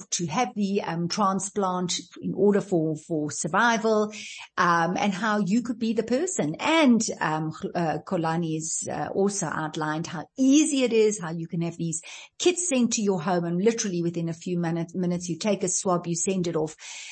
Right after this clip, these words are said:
And then, of course, if there is a match, um, it's a few hours of your time. It's like going in for a few hours. You could take an afternoon off, and it's like donating blood, and you could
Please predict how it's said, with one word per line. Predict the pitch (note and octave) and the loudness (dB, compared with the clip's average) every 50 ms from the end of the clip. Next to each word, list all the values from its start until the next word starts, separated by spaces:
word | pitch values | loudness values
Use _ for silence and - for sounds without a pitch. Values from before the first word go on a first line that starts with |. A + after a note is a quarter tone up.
| - - - - | -16 -18 -10 -2
And | - G#3 G3+ G3+ G#3 G3+ | 0 2 6 6 6 8
then, | G#3+ A3 G#3+ | 8 6 6
of | G#3 G#3 - | 4 0 -2
course, | - - B3+ A#3 A3 G#3 - | -2 2 4 4 4 4 0
if | - G3 - - | -2 -4 -2 0
there | G3 F#3 F#3+ - - | 2 2 2 2 2
is | - D4+ D4 B3+ | 2 2 4 4
a | C4+ A3+ | 4 2
match, | G3 E3 D#3 D3+ D#3+ - - - - - - - - - - _ - | 2 2 0 -4 -6 -8 -8 -10 -10 -10 -12 -16 -20 -20 -14 _ -2
um, | F#3 F3 F3 F3 F3+ G#3+ G#3 | 0 2 2 2 0 0 -2
it's | - - - | -2 -2 -2
a | C4+ | -2
few | - - - D4+ F4 - | -2 -2 2 2 2 2
hours | - C#4 C#4+ D4 D4+ C#4 - | 2 2 2 2 2 0 0
of | B3+ B3 - | -4 -4 -2
your | A3+ A3 | -4 -4
time. | G#3+ - A3+ B3+ - E4+ C#4 E3+ E3+ | -4 -4 -6 -4 -4 -4 -4 -4 -4
It's | F3 - - | -4 -4 -4
like | F#3+ F#3+ F3 D#3 | -4 -4 0 2
going | G#3 G#3 B3 D4 D#4 D4+ C#4 | 4 4 6 6 6 6 6
in | A#3+ A3 G#3+ A3 G#3 | 4 4 2 0 -2
for | G#3+ F#3+ F3 | -2 -2 -4
a | E3+ | -4
few | E3+ - B3 C4 C#4 | -2 -2 0 2 2
hours. | B3+ G#3+ G3 F#3 F#3+ F#3+ F3 | 4 4 2 2 0 -2 -2
You | D#3+ - | -4 -6
could | - D#3 - | -6 -6 -4
take | - F#3+ G3+ - | -2 -2 -2 -2
an | B3 B3 | -2 -2
afternoon | - G#3 G#3 G#3 - - G3 G3+ F#3+ F#3 F3+ | 0 0 0 0 0 -2 0 0 0 0 -2
off, | - - E3+ D#3+ - - | -2 -2 -4 -4 -4 -6
and | - E3+ E3 | -4 -4 -4
it's | D#3+ E3 - | -4 -4 -4
like | E3+ E3 E3 D#3+ | -4 -4 -4 -4
donating | - E3 D#3 D#3+ D#3+ D#3 D#3 F3 F3 - F3+ F3 E3 | -4 -2 -2 -2 -2 -2 -2 -2 -2 -2 -2 -2 -2
blood, | - D#3 D#3+ D#3 D3+ D3+ D#3 - - - - - - - - - _ - | -2 -2 -2 -2 -2 -4 -6 -10 -14 -16 -16 -16 -16 -18 -20 -12 _ -2
and | - F#3+ F#3+ G3 G3 G3 F3+ | -2 0 2 2 2 2 2
you | - - G#3+ E3+ G3 | 0 -2 -4 -2 -2
could | G#3 - - G3+ | -4 -4 -6 -8